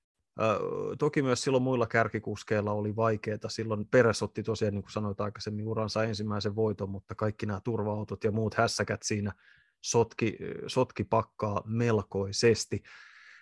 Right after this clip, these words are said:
Niin siitäkin on vaikea, vaikea tietysti juontaa, että, ö, ketkä vois olla tämän, tämän viikonlopun suuria suosikkeja, mut-, tai, tai että keille nämä voimasuhteet tässä tapauksessa menee, mutta kyllä mä sanoisin, että Red Bullin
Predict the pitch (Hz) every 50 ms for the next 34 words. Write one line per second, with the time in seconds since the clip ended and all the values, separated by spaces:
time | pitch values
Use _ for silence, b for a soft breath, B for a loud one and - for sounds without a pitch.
0 | B B - 131 135 - - - 180 185 185 170 - - 143 135 127 139 139 135
1 | 131 - 135 123 120 117 B B B B 117 117 135 139 123 - 127 120 113 123
2 | - - 127 117 120 135 131 131 120 110 104 113 98 98 98 98 - _ - -
3 | 98 - _ _ _ _ _ _ _ _ _ _ _ _ _ _ _ - 110 113
4 | 113 107 - - - - - - - - - - 90 - - 127 127 123 - -
5 | 127 110 113 113 113 107 120 117 113 117 - - - 120 117 117 110 107 104 -
6 | - - 123 120 120 113 110 107 107 120 120 120 110 - 113 104 107 104 98 -
7 | 107 104 101 98 - _ - - - 127 123 113 110 104 104 104 101 - - 131
8 | 123 113 104 95 104 - _ - 104 101 101 98 101 98 _ _ - - - 113
9 | 117 117 120 85 90 - - 113 113 113 107 - - 117 104 82 - - 127 127
10 | 123 117 117 110 113 113 113 117 120 117 113 110 104 - 113 101 - - 107 101
11 | - - 117 107 - 117 107 - 107 - - 110 104 - - 104 - 120 117 110
12 | 107 107 101 101 98 - - - - 127 117 120 110 123 117 120 117 113 101 -
13 | 110 107 101 _ - 110 107 120 120 107 107 110 107 110 107 101